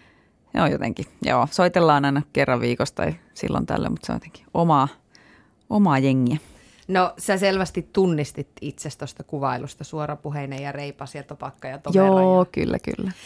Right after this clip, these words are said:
Speaker 2: No,
Speaker 1: Joo.
Speaker 2: tyttöhän siis voi lähteä Pohjanmaalta,
Speaker 1: Mm.
Speaker 2: mutta Pohjanmaa ei lähde tytöstä.
Speaker 1: Ei se lähde.
Speaker 2: Niin, ähm, miten sun juuret näkyy sussa? Sä oot syntynyt siis Seinäjoella kahdeksan yksi.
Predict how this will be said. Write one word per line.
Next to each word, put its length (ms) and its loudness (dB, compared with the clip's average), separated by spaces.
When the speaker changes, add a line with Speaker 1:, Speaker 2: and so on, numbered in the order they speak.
Speaker 2:
No, 60 4
Speaker 1:
Joo. 120 4
Speaker 2:
tyttöhän 500 0
siis 280 -8
voi 220 0
lähteä 440 -4
Pohjanmaalta, 760 2
Speaker 1:
Mm. 640 8
Speaker 2:
mutta 220 -10
Pohjanmaa 640 -2
ei 140 -8
lähde 300 -8
tytöstä. 460 -2
Speaker 1:
Ei 120 2
se 140 -2
lähde. 240 -2
Speaker 2:
Niin, 420 -8
ähm, 280 -8
miten 360 -2
sun 200 -8
juuret 380 -8
näkyy 280 -12
sussa? 220 -16
Sä 100 -4
oot 100 -4
syntynyt 380 -8
siis 220 -12
Seinäjoella 760 -4
kahdeksan 580 -4
yksi. 360 -12